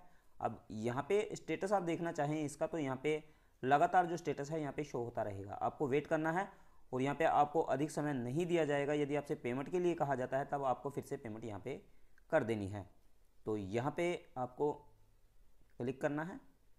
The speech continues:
और यहाँ से आपका जितना भी ज-, जो आपने डिटेल वगैरह जो भी डाली हुई है वो टोटली डिटेल आपको यहाँ पे दिख जाती है, जो भी आप देखना चाहते हैं। तो यहाँ पे आपको टोटल जानकारी मिलेगी जो आपने यहाँ पे डिटेल डाली है।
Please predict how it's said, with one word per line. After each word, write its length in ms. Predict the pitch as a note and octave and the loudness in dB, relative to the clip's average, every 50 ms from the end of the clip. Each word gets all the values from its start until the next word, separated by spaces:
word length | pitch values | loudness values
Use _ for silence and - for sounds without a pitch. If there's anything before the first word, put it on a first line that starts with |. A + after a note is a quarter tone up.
| - _ - - - - - _ _ - - - - - - - - - - - - - | -20 _ -20 -20 -20 -20 -20 _ _ -20 -20 -20 -20 -20 -20 -20 -20 -20 -20 -20 -20 -18
और 160 | - G2+ G2+ G2+ | -14 -10 -8 -6
यहाँ 220 | G#2 A#2+ C3 D3 | -4 -2 -2 0
से 100 | D3+ F#3+ | 2 4
आपका 200 | F3+ F3 F3 F3+ F3 | 2 2 2 2 -2
जितना 300 | C#3+ B2+ - D3 D#3+ E3+ | -2 -2 -2 -2 -2 0
भी 180 | F3 G3+ G3 | 2 0 0
ज-, 360 | F3+ D#3+ D3 D3 - G2 C3 | -2 -4 -10 -10 -8 -6 -6
जो 160 | C#3+ C#3 D#3+ E3 | -4 0 2 2
आपने 240 | D#3+ D#3+ E3 D#3+ | 2 2 2 -4
डिटेल 340 | C#3+ A#2+ G#2+ A2 C#3 D3 D#3 | -4 -4 -2 0 0 0 0
वगैरह 260 | D3+ D3+ D#3 D#3 D#3 D3+ | 0 0 2 2 2 2
जो 140 | C3+ B2+ B2 | 0 0 0
भी 100 | C3 C#3+ | 0 0
डाली 240 | C#3+ C#3 C3+ D3 | 0 0 0 0
हुई 160 | C#3+ C#3+ C3+ C3+ | 0 0 -2 -2
है 160 | C3+ D3+ D#3+ | -2 -4 -4
वो 160 | F3 D3+ D#3 | -2 -2 -4
टोटली 360 | D3 - C3+ B2+ B2+ C#3 D#3 D#3 | -2 0 -2 -2 -2 -2 -4 -4
डिटेल 320 | C3 A#2 - C#3+ C#3 C#3 | -6 -6 -4 -4 0 0
आपको 240 | C3+ A#2+ - - C3 | 0 0 0 -2 -4
यहाँ 160 | B2 A#2 A2 - | -4 -4 -4 -4
पे 160 | C#3+ E3 G3 - - - - - - _ - A#2 | -4 -6 -6 -10 -18 -20 -20 -20 -20 _ -10 -4
दिख 200 | A#2 C3+ B2+ B2 | -2 -2 0 0
जाती 220 | C3+ C#3 B2+ D#3 | 0 0 0 0
है, 120 | F3 F#3 F3 | -2 0 0
जो 120 | D3+ C3+ | 0 0
भी 120 | A#2+ C3+ | 0 2
आप 100 | C3+ B2+ | 0 0
देखना 280 | B2 A2+ A2 A2 A2 G#2+ | 0 -2 -4 -4 -4 -8
चाहते 260 | G2 G#2 F#2 E2+ G2 | -6 -8 -8 -8 -10
हैं। 180 | F#2 F#2 F#2+ F2+ - - - - - - - - - - _ _ - - - - - - - - - | -12 -12 -14 -16 -18 -20 -20 -20 -20 -20 -20 -20 -20 -20 _ _ -20 -20 -20 -20 -20 -20 -20 -16 -14
तो 60 | A2 | -10
यहाँ 180 | G2+ G#2 A2+ | -8 -8 -8
पे 120 | A2+ - C#3+ | -4 -2 -2
आपको 220 | C#3 C#3 - D#3 | -2 0 0 0
टोटल 320 | D3 - C#3 B2 C#3+ D#3 D3+ | 0 0 -2 0 0 0 2
जानकारी 360 | C#3+ C#3 C3+ B2+ C#3+ C#3 D3 | 2 0 0 0 0 0 0
मिलेगी 380 | D3 C#3 C3+ D3 D#3 D#3 F3+ | 0 0 0 0 0 -2 -2
जो 160 | F3+ C#3+ D3 D3 | -2 0 0 2
आपने 360 | - A#2+ B2 A#2+ - C#3+ C#3+ | 4 2 2 2 0 -4 -4
यहाँ 120 | C#3+ C3+ B2+ | -2 -4 -4
पे 160 | - C3 C3 | -2 -4 -4
डिटेल 340 | B2+ A2+ A2 F#2+ A2 A2 G#2 | -4 -4 -4 -2 -2 -2 -2
डाली 240 | G2+ G2 G2 G2+ F#2+ | -2 -2 -2 -2 -4
है। 120 | F#2 F#2+ | -6 -8